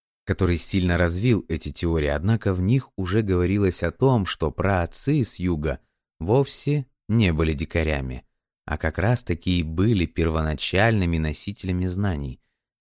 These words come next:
Однако впоследствии они вынужденно покинули свою родину в силу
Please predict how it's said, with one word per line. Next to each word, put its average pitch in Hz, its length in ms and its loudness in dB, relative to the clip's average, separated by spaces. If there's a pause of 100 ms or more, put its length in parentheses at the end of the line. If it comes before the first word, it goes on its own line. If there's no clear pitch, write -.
Однако 131 320 2
впоследствии 120 640 0
они 107 260 2
вынужденно 95 600 0
покинули 87 520 0
свою 78 320 -2
родину 92 480 -2 (240)
в - 60 -12
силу 170 380 0